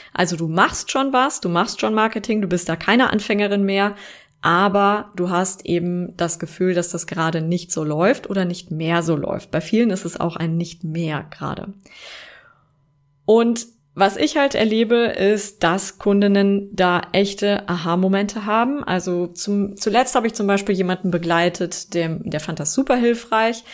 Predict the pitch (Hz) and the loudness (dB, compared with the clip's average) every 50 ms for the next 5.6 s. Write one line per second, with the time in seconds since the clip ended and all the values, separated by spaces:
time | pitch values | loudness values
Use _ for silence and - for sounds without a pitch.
0 | - - - - - _ - 190 202 196 208 208 202 - 208 202 196 196 196 - | -20 -20 -20 -20 -12 _ -2 0 0 0 0 -2 -4 -4 -4 -4 -4 -4 -4 -2
1 | 208 196 196 196 196 - 196 185 190 180 196 190 180 185 156 160 180 196 208 196 | 0 0 0 0 -2 -2 0 0 2 2 2 2 2 2 2 4 4 4 2 2
2 | 202 - 185 - - 190 180 180 180 175 - 175 170 - - 202 202 196 - - | 0 0 0 2 2 2 2 0 -2 -2 -4 -8 -6 -2 -2 -2 -2 -2 -2 -2
3 | - 185 190 - 185 180 - - 160 - 156 - - - - - 196 196 220 220 | -2 -2 -4 -4 -8 -6 -4 -4 -4 -4 -4 -4 -6 -6 -2 0 2 2 2 2
4 | 226 226 226 233 - - - 175 - 180 175 170 165 165 165 - 165 - - 160 | 2 0 0 0 -2 -4 -6 -4 -2 0 0 0 -2 -2 -4 -4 -4 -4 -4 -4
5 | 170 160 - 175 160 151 160 175 233 330 370 | -4 -6 -4 -4 -2 0 2 2 2 2 0